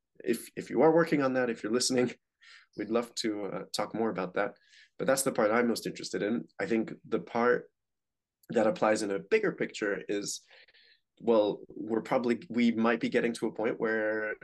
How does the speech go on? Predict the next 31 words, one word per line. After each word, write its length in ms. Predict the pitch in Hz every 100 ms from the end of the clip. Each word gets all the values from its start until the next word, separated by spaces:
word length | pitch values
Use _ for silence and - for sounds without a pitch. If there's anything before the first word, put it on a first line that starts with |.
| -
there 100 | 113
is 100 | 175
a 60 | -
technology 420 | 226 233 113 143
that 140 | 240
can 100 | -
take 220 | 131 143 156
away 160 | 175
the 100 | 170
bias. 520 | - 90 - - - -
Um, 400 | 104 98 104 107 -
we 60 | 107
see 160 | - 113
that 280 | 98 - -
in 360 | 104 101 92 87
a 80 | 98
lot 220 | 120 123
of, 200 | 101 98
um, 440 | 101 - - - - _ _ _ _ 123
I 40 |
mean, 120 | 117
we 80 | 110
see 440 | - 123 117 - - _ _ _ -
blockchain 420 | 110 - 208 95
as 320 | - 202 107
an 100 | 107
arbitrage, 840 | - 101 92 92 95 87 90 - - -
uh, 140 | 98 -
tool 300 | - 95 -
already. 440 | 92 110 104 110 - _ - _ _ _ _ _ -
And, 560 | 101 104 104 104 98